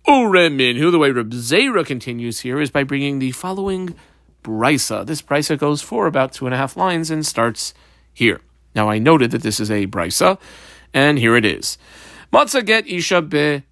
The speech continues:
shuk. Similar to the Tanaic source up on the fourth, fifth line, but it's a brisa, it's a different Tanaic source.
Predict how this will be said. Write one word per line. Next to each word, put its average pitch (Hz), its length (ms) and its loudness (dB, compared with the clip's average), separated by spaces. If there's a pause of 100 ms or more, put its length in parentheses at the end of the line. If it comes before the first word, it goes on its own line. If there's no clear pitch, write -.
(100)
shuk. - 480 -6 (460)
Similar 180 340 2
to 143 120 -8
the 120 320 -2 (840)
Tanaic 139 260 0
source 123 240 0
up 120 100 -2
on 123 60 -2
the 113 80 -2
fourth, 117 180 -2
fifth 131 140 -2
line, 196 220 2
but 165 160 2
it's - 420 -4
a 143 60 -2
brisa, 202 260 2
it's 107 100 -6
a - 40 -8
different 117 240 -6
Tanaic 131 200 -4
source. - 380 -6